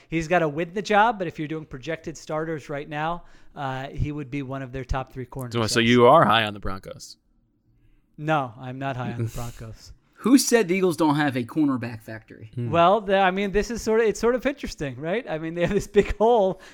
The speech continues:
Speaker 1: and these guys are going and starting for other teams. I'm not saying these guys are, like, Pro Bowlers, but, man, if you're looking for, like, compet-, you know, maybe a little bit below average, uh, cheap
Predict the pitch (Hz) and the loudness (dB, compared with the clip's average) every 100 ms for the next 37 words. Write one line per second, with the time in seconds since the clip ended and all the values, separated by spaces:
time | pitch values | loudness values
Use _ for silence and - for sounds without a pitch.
0 | _ - 165 170 180 180 175 170 160 175 | _ -8 -6 -6 -6 -2 -2 -2 -4 -4
1 | 180 170 - 165 185 175 180 170 165 - | -6 -8 -8 -4 -4 -6 -8 -8 -8 -8
2 | 190 147 147 156 - 151 151 151 131 156 | -8 -8 -10 -10 -10 -8 -8 -10 -10 -8
3 | 143 143 127 - 160 190 139 131 156 - | -6 -8 -10 -6 -4 -4 -4 -8 -10 -10
4 | 139 139 - _ _ 160 175 127 135 139 | -12 -12 -16 _ _ -6 -6 -6 -10 -10
5 | 160 175 147 139 - _ _ _ - 170 | -10 -12 -10 -10 -12 _ _ _ -4 -4
6 | 175 165 - 151 127 127 - 104 - 156 | -4 -12 -12 -12 -12 -14 -20 -20 -18 -10
7 | 147 147 139 135 160 151 165 151 143 156 | -8 -6 -6 -4 -4 -4 -6 -6 -2 0
8 | 160 156 151 160 151 - _ _ - 139 | 0 0 -2 -4 -6 -10 _ _ -12 -8
9 | 127 127 135 131 - 175 175 | -8 -8 -12 -14 -8 -6 -6